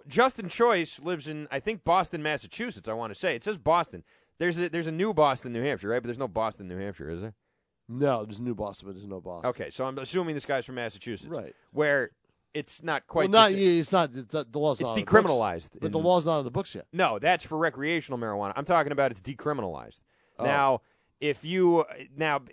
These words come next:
Speaker 1: but when you're selling it, you know, not for selling it.
Speaker 2: Right.
Speaker 1: If you're selling it, you're still gonna get in trouble. So the fact that this guy walked right up to the police and said, "Well, I sold him all this pot and
Speaker 2: Yeah,
Speaker 1: he
Speaker 2: but you
Speaker 1: hasn't
Speaker 2: can't
Speaker 1: paid
Speaker 2: do
Speaker 1: me
Speaker 2: it.
Speaker 1: yet."
Speaker 2: Yeah, but you can't do it in New Hampshire.
Speaker 1: You dummy. You
Speaker 2: It's
Speaker 1: can't,
Speaker 2: not
Speaker 1: you can't
Speaker 2: decriminal-,
Speaker 1: sell it
Speaker 2: doesn't
Speaker 1: anywhere.
Speaker 2: matter where he is. It doesn't matter where, if he's in New Hampshire,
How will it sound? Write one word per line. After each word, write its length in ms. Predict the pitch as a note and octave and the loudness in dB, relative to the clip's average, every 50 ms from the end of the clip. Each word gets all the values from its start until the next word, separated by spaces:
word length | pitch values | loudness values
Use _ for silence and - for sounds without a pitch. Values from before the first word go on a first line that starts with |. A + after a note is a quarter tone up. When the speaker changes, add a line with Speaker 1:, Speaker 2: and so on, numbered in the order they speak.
| C3+ B2+ C3+ | -16 -12 -8
Speaker 1:
but 160 | B2+ E3 - | -8 -6 -4
when 140 | D#3 E3+ D#3+ | -4 -4 -4
you're 80 | C#3 | -4
selling 460 | C3 - - - B3 C#4 C4 G3+ C#3+ | -6 -4 0 4 4 6 6 4 2
it, 160 | A#2+ G#2+ G#2 - | 0 -4 -6 -4
you 120 | C#3 D3 | -2 0
know, 340 | D3+ D#3+ E3+ F3 F#3 E3+ D3 - _ _ _ _ _ _ _ _ _ | 0 2 2 2 0 -2 -4 -10 _ _ _ _ _ _ _ _ _
not 220 | - A3 C4+ D4+ - | -2 0 0 0 -2
for 100 | A#3 E3 | -4 -6
selling 420 | - - - A#3 A3+ F#3+ C3 G2+ | -2 2 4 4 4 4 2 -2
it. 140 | D#2 C#2 - _ _ _ - | -6 -12 -14 _ _ _ -4
Speaker 2:
Right. 300 | - D#3+ G3 G#3 F#3 C3 | 2 4 6 6 4 2
Speaker 1:
If 60 | - | 0
you're 80 | B3+ B3 | -6 -8
selling 480 | - - - A#3+ C4 C4+ B3 G3+ E3 | -8 -4 0 2 4 4 4 2 2
it, 60 | D3+ | 0
you're 80 | C3 D3 | -4 -4
still 180 | - - A3+ A3+ | 0 2 2 2
gonna 160 | F#3+ F#3 E3+ | 4 2 2
get 140 | D#3+ D#3+ C#3+ | 2 0 0
in 40 | C#3 | 0
trouble. 280 | - - G3 E3 C3 | 2 2 2 4 2
So 120 | A#2+ - E3+ | 0 -4 -6
the 80 | E3 | -6
fact 240 | E3 - C4 C4 G#3+ | -4 -2 -2 -2 -4
that 80 | A3 G3 | -4 -6
this 140 | F3+ D#3+ - | -8 -6 -2
guy 160 | - F#3 F#3 | 0 2 4
walked 240 | F3 E3+ E3+ D#3+ F3+ | 4 4 4 4 4
right 100 | F#3+ F#3+ | 2 2
up 60 | F3+ | 2
to 40 | D#3 | 0
the 60 | F3 | -2
police 140 | F#3+ A3 A3 | -2 -2 -2
and 60 | F#3+ F3+ | -2 -4
said, 100 | F#3+ F#3+ | -2 2
"Well, 240 | B3+ C#4+ C4+ - - _ _ _ _ - | 4 4 4 2 0 _ _ _ _ 0
I 160 | - - C4 | 2 2 0
sold 420 | - - - D4 D4+ E4+ F#4 F4 | 0 0 4 6 6 6 6 2
him 140 | F4 D4 C4+ | 0 2 4
all 160 | C#4 C4 B3+ | 6 6 6
this 160 | A3+ A3+ - | 4 2 0
pot 340 | - - G#3 B3+ C4 A#3+ G#3 | 2 6 10 10 12 12 10
and 100 | G3 G#3+ | 10 8
Speaker 2:
Yeah, 60 | G3+ | 8
Speaker 1:
he 0 | |
Speaker 2:
but 60 | G#3 A3+ | 8 10
you 40 | B3+ | 8
Speaker 1:
hasn't 180 | C4+ A#3 A3+ A#3+ | 8 6 6 8
Speaker 2:
can't 120 | A#3+ G3+ | 8 8
Speaker 1:
paid 80 | A3 A#3 | 8 8
Speaker 2:
do 100 | A3 A#3+ | 8 8
Speaker 1:
me 60 | A#3 G#3+ | 8 8
Speaker 2:
it. 60 | E3 | 6
Speaker 1:
yet." 140 | C3 B2 G#3 | 6 4 4
Speaker 2:
Yeah, 60 | G#3+ F#3+ | 4 4
but 180 | D3 E3+ C#3 | 2 0 -2
you 80 | E3+ G3 | -4 -10
can't 260 | E3 - A3+ G#3 E3 | -6 -2 0 0 0
do 140 | C3+ G3 G3 | 0 0 -2
it 80 | F3 D3+ | -2 -2
in 80 | C3+ | -4
New 80 | A#2 A2 | -8 -10
Hampshire. 360 | A#2+ F3 A#3 C#4+ A#3+ - - - - | -10 -10 -12 -12 -12 -16 -18 -16 -16
Speaker 1:
You 80 | B2 A2 F#2 - | -16 -16 -12 -8
dummy. 240 | A#2 B2+ B2 A#2+ | -8 -6 -4 -4
You 140 | C#3+ F3 F#3+ | -6 -6 -6
Speaker 2:
It's 80 | F3+ - | -4 -2
Speaker 1:
can't, 140 | C4 C4 A#3 | 2 4 4
Speaker 2:
not 100 | A#3+ G#3+ | 4 4
Speaker 1:
you 100 | G#3 F3 | 2 2
can't 220 | C4 C#4+ C4+ B3 | 4 4 6 6
Speaker 2:
decriminal-, 100 | A#3 G3 | 4 4
Speaker 1:
sell 220 | - A#3 B3 C#4 B3 | 6 6 6 8 8
it 60 | E3+ | 6
Speaker 2:
doesn't 160 | F#3 C4 B3+ | 6 6 4
Speaker 1:
anywhere. 140 | F#3 A#3 G#3+ | 4 4 4
Speaker 2:
matter 260 | A3 A#3+ C#4+ D4 B3 | 6 6 8 8 6
where 320 | G3 F3 G3 A3 A#3+ A3+ F#3+ | 6 6 6 6 8 8 6
he 160 | E3 D3+ C#3 | 6 4 2
is. 180 | B2+ C3 C#3 | 0 -2 -4
It 100 | E3 D#3 | -6 -4
doesn't 280 | D#3 F3+ F3 D#3 E3+ E3 | -2 -2 -2 -2 -2 -2
matter 260 | F3 G3+ A#3 A3 F3 | 0 0 2 2 2
where, 220 | D#3 E3 F3 F3 E3+ | 2 2 2 2 0
if 180 | D#3+ F3+ E3 | 0 -2 -2
he's 320 | D#3+ D#3+ D#3+ D3 D3 D3 E3 | -2 -2 -2 -4 -6 -6 -6
in 80 | F3+ | -2
New 60 | E3+ | 0
Hampshire, 640 | D#3 D3+ E3+ A3 B3+ A3 - D3+ C3+ C3+ C#3 D3+ D#3 | 0 0 2 0 -2 -2 -4 -6 -6 -6 -8 -10 -14